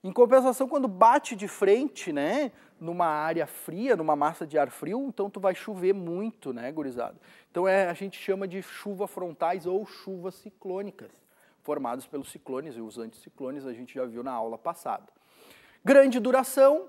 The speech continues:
certo? Então dura aí dias, até semanas, se tu vier aqui,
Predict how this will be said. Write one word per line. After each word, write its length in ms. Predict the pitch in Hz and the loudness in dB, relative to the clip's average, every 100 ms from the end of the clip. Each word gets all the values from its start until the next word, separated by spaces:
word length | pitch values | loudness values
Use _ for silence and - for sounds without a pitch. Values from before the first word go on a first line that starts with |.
| - _ - | -14 _ -14
certo? 500 | - 156 196 226 185 | -4 0 0 -2 -8
Então 220 | 185 185 | -10 -8
dura 200 | 185 190 | -4 -4
aí 140 | 175 | -4
dias, 920 | 160 131 175 214 220 202 - - - - | -8 -10 -4 4 6 4 -4 -20 -20 -14
até 260 | 139 - | -12 -10
semanas, 680 | 170 - 170 160 160 196 208 | -14 -10 -8 -8 -8 -6 -8
se 100 | - | -10
tu 140 | - 143 | -12 -4
vier 320 | 151 147 165 | 0 2 2
aqui, 420 | - 160 147 | 0 -4 -6